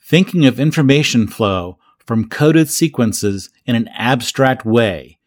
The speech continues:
instead of being stuck on the structure of molecules. Remember that the nineteen fifties through the nineteen seventies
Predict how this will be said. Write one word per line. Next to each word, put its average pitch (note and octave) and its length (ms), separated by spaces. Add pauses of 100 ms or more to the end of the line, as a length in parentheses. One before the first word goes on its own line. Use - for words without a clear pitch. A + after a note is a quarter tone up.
(260)
instead C3 340
of A#2+ 140
being B2+ 240
stuck - 480
on A2 100
the G2+ 80
structure C#3 560
of A2 80
molecules. G2+ 840 (840)
Remember F3+ 360
that D#3 340
the A#2 80
nineteen E3 480
fifties C#3 540
through C#3 100
the A#2+ 80
nineteen C3+ 420
seventies G#2+ 760